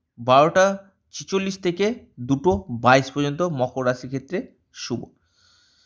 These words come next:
তিন নম্বর যে রাশির কথা আমি বলবো, সে রাশির নাম আপনার তুলা রাশি। তুলা রাশির ক্ষেত্রে আপনাদের যে শুভ সময়টা বেরিয়েছে,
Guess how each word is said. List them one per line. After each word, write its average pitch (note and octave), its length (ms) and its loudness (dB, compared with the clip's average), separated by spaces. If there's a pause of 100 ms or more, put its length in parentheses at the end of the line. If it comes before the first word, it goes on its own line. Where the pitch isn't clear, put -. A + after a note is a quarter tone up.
(600)
তিন G#3 180 6
নম্বর A#3+ 240 8
যে A3 100 4
রাশির G3+ 260 4
কথা G3 240 4
আমি F3+ 160 0
বলবো, C#3+ 360 0 (300)
সে D3+ 260 -2
রাশির C3+ 320 4
নাম C#3+ 200 4 (680)
আপনার D3+ 340 -2 (1500)
তুলা F3+ 220 6
রাশি। F2+ 280 -4 (760)
তুলা G#3+ 240 6
রাশির A#3+ 260 2
ক্ষেত্রে A3+ 500 -2
আপনাদের F#3 600 -2
যে F#3 140 2
শুভ F3 320 -2
সময়টা D#3+ 380 0
বেরিয়েছে, C3 480 0